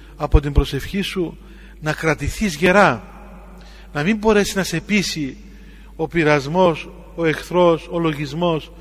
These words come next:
ότι "κοίταξε, δεν υπάρχει τίποτα". Γιατί; Θα έχεις να, να, να φέρεις σαν παράδειγμα, "Μα πώς δεν υπάρχει; Χτες ο Θεός ήταν μαζί μου.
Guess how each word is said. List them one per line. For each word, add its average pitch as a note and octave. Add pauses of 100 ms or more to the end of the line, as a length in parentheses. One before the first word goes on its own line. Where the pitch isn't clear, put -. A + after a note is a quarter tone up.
(240)
ότι E3+
"κοίταξε, F3 (440)
δεν E3+
υπάρχει D#3
τίποτα". B2+ (720)
Γιατί; G3+ (480)
Θα -
έχεις F3
να, E3+ (160)
να, D3+ (120)
να C#3
φέρεις F#3
σαν E3+
παράδειγμα, F3+
"Μα E3+
πώς G#3
δεν F3
υπάρχει; C3+ (380)
Χτες -
ο F3+
Θεός F#3
ήταν G#3
μαζί F#3+
μου. D3